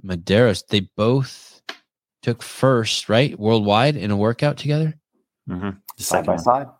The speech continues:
Speaker 1: Yeah, that's crazy. That's, uh, that's pretty crazy. Okay. Uh,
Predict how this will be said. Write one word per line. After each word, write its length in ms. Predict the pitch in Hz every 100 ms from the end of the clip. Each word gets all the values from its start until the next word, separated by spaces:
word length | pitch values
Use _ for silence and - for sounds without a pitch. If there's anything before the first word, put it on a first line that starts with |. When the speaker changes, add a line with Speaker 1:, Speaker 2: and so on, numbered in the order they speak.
| _ _ _ _ _
Speaker 1:
Yeah, 120 | 113
that's 280 | 95 113 -
crazy. 540 | - 104 113 95 80 - _ _ _ _ _ _ _ _ _ _ _ _ _ _ _ _ _
That's, 240 | - 101 -
uh, 220 | 98 98
that's 220 | 78 113 -
pretty 160 | 110
crazy. 340 | 104 101 80 -
Okay. 420 | 170 170 135 - _ _
Uh, 460 | 135 147 151 147